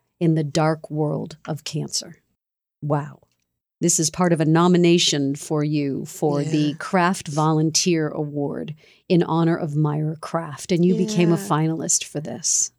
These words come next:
Speaker 2: I did, and we received a generous donation from the Craft family for Voices of Hope. Those words are so important to me. It is, in fact, and I, I'm looking at your sixteen life lessons by Candy O'Terry, and I'm just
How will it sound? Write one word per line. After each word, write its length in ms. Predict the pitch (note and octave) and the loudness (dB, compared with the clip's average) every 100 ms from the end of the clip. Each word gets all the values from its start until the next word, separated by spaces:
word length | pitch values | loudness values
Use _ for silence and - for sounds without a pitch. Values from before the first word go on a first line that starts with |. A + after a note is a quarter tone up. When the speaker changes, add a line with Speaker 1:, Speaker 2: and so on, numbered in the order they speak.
| - | -4
Speaker 2:
I 140 | F#3+ | -4
did, 340 | F#3+ F#3+ F#3 | -2 0 0
and 100 | F3+ | 0
we 120 | F3 F3+ | -2 -2
received 440 | F#3 - G3+ F#3 | -2 -2 -4 -4
a 60 | G3 | -6
generous 500 | - F#3 F3+ F3+ - | -2 0 0 0 -2
donation 720 | F3 F3 E3+ - F3+ E3+ E3+ | -2 0 0 -2 -4 -4 -6
from 220 | - E3+ | -4 -4
the 80 | E3+ | -4
Craft 320 | - E3+ - | -6 -8 -6
family 380 | F3 E3 D#3+ D#3 | -6 -4 -4 -6
for 220 | - E3 | -4 -4
Voices 440 | D#3 D#3 D3+ E3 | -2 -4 -2 -4
of 140 | E3 D#3 | -6 -6
Hope. 220 | E3 D#3+ _ _ _ _ _ _ | -6 -6 _ _ _ _ _ _
Those 300 | - F3 F#3+ | 2 4 4
words 500 | F3 D#3+ D#3 D#3 D3 | 4 4 6 4 2
are 80 | - | -2
so 360 | D#3 - F3+ F3 | 2 4 6 4
important 440 | D#3 D3+ - D#3 | 2 -2 -2 -4
to 100 | - | -4
me. 280 | D#3+ D#3+ E3 - _ _ _ - | -4 -2 -4 -10 _ _ _ 2
It 140 | G#3 | 6
is, 240 | A3+ A3 | 8 6
in 120 | F3+ E3 | 4 4
fact, 280 | E3 D#3+ | 2 2
and 120 | E3 D#3 | 2 2
I, 120 | E3+ - | 0 2
I'm 220 | E3+ G#3 | 4 6
looking 320 | F#3 F3 D#3+ | 6 4 2
at 120 | D3 | 2
your 520 | D#3 D#3 E3 E3+ D3+ - - - - | 0 4 6 6 2 -2 -6 -8 -4
sixteen 580 | - G3+ - - F3+ D#3+ | 0 2 2 4 6 6
life 320 | D#3 D#3+ E3 | 6 4 4
lessons 440 | D#3+ C#3+ D3+ D3 D3+ | 2 2 0 -2 -2
by 140 | D3+ | -4
Candy 520 | D#3 D#3+ D#3+ D#3+ D3 C#3 | 0 2 2 0 -2 -2
O'Terry, 540 | D#3 D#3+ D#3+ D#3 D3 | -2 0 2 2 2
and 160 | - D3+ | 0 -2
I'm 220 | E3 E3+ | 2 2
just 280 | E3 D#3 - | 2 0 -4